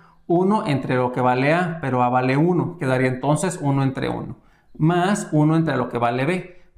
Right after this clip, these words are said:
pero B vale dos, entonces me quedaría uno entre dos. Cierro paréntesis, abro otro. Luego es uno entre B, que quedamos que B valía dos, más uno entre C, pero C vale tres.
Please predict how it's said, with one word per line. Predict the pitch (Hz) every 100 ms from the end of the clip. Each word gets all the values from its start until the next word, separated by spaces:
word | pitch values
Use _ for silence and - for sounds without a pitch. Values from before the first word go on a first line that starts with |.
| -
pero | 143 131
B | 127
vale | 127 135
dos, | 151 196 -
entonces | 139 127 139
me | 139
quedaría | 131 127 131 156 165 165
uno | 139 135
entre | 135 131 127
dos. | 117 - -
Cierro | - 135 127 139
paréntesis, | 160 170 190 190 208 226 220 -
abro | 131 127
otro. | 120 - 120 - - -
Luego | 147 165 143
es | 131 131 -
uno | 170 165
entre | 175 190 196
B, | 214 302 -
que | 151
quedamos | 131 127 131 127
que | -
B | 127
valía | 123 123 123
dos, | 143 196 220 - - - - - - - - -
más | - 135 160 170 170 226 247 -
uno | 151 147 147
entre | 147 165 165
C, | 165 226 226
pero | 135 127
C | 139
vale | 139 139 135
tres. | 131 120 131 - - -